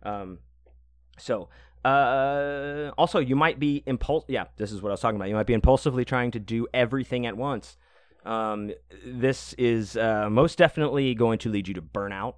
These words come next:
Um, and then, guess what? You're gonna fall short of all these things, you know, of, of the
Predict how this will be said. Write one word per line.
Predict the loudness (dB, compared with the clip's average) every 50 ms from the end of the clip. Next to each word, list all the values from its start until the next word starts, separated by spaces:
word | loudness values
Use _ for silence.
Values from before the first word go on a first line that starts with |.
| -14 -10
Um, | -8 -8 -8 -8 -8 -10 -12 -12 -14 -18 -20 -20 -20 _ _ -20 -20 -20 -20 _ _ _ -18 -4 0
and | 0 2 2 2 2 0 0 2
then, | 4 4 4 4 4 2 0 0 0
guess | 0 0 0 0
what? | 2 2 2 2 0
You're | -2 -4
gonna | -4 -6
fall | -4 -2 -2 -2 0 -2
short | -4 -4 -4 0 0 0 0 0 -2
of | -4 -6 -2
all | 0 2 2 2
these | 0 -2 -8 -10 -8
things, | -6 -6 -6 -6 -8 -10
you | -12 -8 -6 -6
know, | -4 -4 -6 -4 -4
of, | -6 -6 -6 -6 -8
of | -8 -8 -6 -4
the | -4 -4 -4 -6